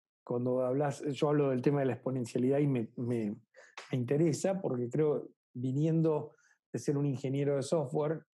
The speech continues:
yo sé que hay sistemas que no escalan, ¿no? Todos los que sabemos software sabemos que hay cosas que no escalan.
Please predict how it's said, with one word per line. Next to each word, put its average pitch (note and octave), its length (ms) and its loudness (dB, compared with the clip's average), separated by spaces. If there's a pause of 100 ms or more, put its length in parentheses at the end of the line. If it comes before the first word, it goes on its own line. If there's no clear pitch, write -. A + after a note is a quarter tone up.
(360)
yo C#3 120 -4
sé D3 140 0
que D3 80 -2
hay D3 80 2
sistemas D#3+ 560 -2
que C3+ 140 -4
no C#3 140 -2
escalan, G2+ 760 -6 (840)
¿no? D3 200 -8
Todos E3 340 0
los A#2+ 240 -2
que A#2+ 140 -4
sabemos C3+ 420 -4
software E3 540 -2
sabemos C3 340 -6
que - 80 -4
hay D3+ 140 -2
cosas G3+ 360 -4
que - 120 -4
no D3 120 0
escalan. E3+ 560 -6